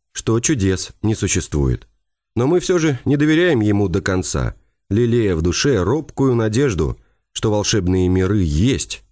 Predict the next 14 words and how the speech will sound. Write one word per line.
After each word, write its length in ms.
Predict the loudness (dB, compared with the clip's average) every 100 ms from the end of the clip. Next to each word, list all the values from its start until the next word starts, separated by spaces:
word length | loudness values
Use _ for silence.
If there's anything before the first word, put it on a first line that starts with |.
| _ -4
они 240 | -2 0
совсем 500 | 0 -2 0 0 0
рядом. 440 | 0 -2 -2 -4 -8 _ _ _ _ _ -4
Рядом, 480 | -2 0 0 -4 -6 _ _ _ -4
но 180 | 0 0
нам 320 | 0 0 2
не 100 | 2
дано 320 | 0 0 0
туда 260 | 0 -2 0
попасть 560 | -2 -2 -2 -2 -4
по 100 | -4
какой-то 440 | -4 -2 -2 -2 -2
причине. 600 | -4 -2 -2 -2 -4 -10 _ _ _ -6
Возможно, 580 | -4 0 -2 0 -2